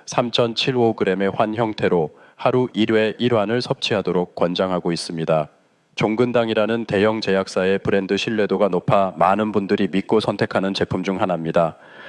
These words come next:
가격대는 삼십 환 기준으로 사만 원대에서 육만 원대까지 다양하게 형성되어 있으며 온라인 쇼핑몰이나 건강식품 전문점에서 할인 행사를 자주 진행하므로 잘 찾아보면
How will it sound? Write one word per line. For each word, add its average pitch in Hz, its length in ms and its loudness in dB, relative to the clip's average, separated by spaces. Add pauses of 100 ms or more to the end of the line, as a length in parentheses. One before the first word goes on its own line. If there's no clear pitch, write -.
(220)
가격대는 107 540 0
삼십 139 460 -2
환 113 120 0
기준으로 98 640 2 (140)
사만 104 420 2
원대에서 101 500 0
육만 104 380 2
원대까지 98 720 0
다양하게 95 520 0
형성되어 98 580 0
있으며 90 460 0 (560)
온라인 107 400 4
쇼핑몰이나 98 840 0
건강식품 101 640 0
전문점에서 101 840 0 (260)
할인 120 380 -2
행사를 107 420 0
자주 92 300 -2
진행하므로 87 720 0
잘 85 180 -2
찾아보면 87 680 -2